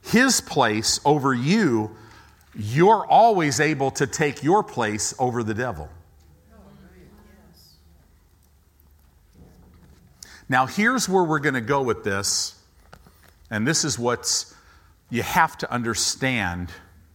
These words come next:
Whatever spirit you yield to, you will start to exhibit the characteristics of. When you yield, see now,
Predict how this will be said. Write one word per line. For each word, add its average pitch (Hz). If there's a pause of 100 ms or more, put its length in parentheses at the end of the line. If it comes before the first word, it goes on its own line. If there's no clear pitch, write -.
(960)
Whatever 180
spirit 143
you 135
yield 120
to, 82 (2000)
you 135
will 165
start -
to 139
exhibit 113
the 104
characteristics 120
of. 80 (1600)
When 143
you 160
yield, 147
see 151
now, 120